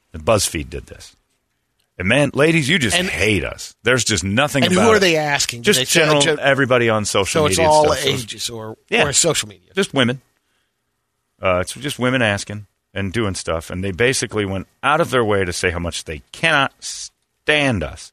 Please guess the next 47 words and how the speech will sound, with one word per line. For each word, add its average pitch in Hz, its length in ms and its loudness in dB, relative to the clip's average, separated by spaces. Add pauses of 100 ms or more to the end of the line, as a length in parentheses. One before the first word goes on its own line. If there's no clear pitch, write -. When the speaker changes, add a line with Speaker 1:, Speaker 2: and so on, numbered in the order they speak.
(560)
Speaker 1:
Uh, 82 400 0 (1600)
men 160 260 4
who 147 100 4
feel 160 240 4
the 120 100 2
need 131 240 2
to 104 80 2
say 131 280 4
something 110 420 2
funny 135 400 2
when 95 140 0
you 95 80 -2
do 113 120 -2
something 101 400 0
masculine 104 520 0
like 82 160 -4
drink 117 240 -2
a 95 40 -6
beer. 87 340 -2 (220)
You 185 140 2
don't 226 80 4
need 208 120 2
to 127 60 2
comment 120 460 2
on 104 80 0
what 110 140 4
I'm 90 140 0 (100)
doing 113 340 2
at 87 160 2
all, 104 280 4
really. 87 380 0 (220)
But 139 100 4
it's 135 120 0
especially 147 520 2
dumb 123 300 2
and 95 100 0
desperate 120 380 2
when 110 120 2
you're 101 120 2
impressed 143 540 0
that 104 100 2
I 123 100 4
like 117 220 2
an 104 80 0
I 107 160 0
P 101 240 0
A. 82 220 0